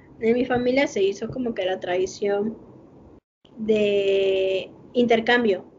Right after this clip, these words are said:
Entonces, como que ya no lo sentía tanto el no recibir veinticinco, pues, porque había un intercambio, pero aún así sí te pega, y no te voy a negar, güey, tengo veinte años, ya estoy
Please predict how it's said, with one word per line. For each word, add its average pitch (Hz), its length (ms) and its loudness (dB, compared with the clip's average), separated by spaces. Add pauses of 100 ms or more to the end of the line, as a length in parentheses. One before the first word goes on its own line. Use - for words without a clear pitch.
(580)
Entonces, - 580 -4
como 277 240 6
que 277 120 0
ya 294 120 2
no 339 120 2
lo 359 100 4
sentía 254 680 0
tanto 247 500 -2
el 226 240 -2
no 247 140 2
recibir 233 480 -2
veinticinco, 226 1000 0 (440)
pues, - 140 -20
porque - 400 -12
había 220 200 2
un 233 80 4
intercambio, 226 760 0
pero 247 260 6
aún 254 160 0
así 240 200 -2
sí 226 140 -8
te 233 140 -4
pega, 208 540 -2 (140)
y 226 120 2
no 240 360 4
te 427 80 2
voy 277 140 4
a - 20 0
negar, 226 380 0
güey, 214 140 0
tengo 269 280 -2
veinte 254 340 -4
años, 220 600 -4 (580)
ya 214 180 2
estoy 262 520 0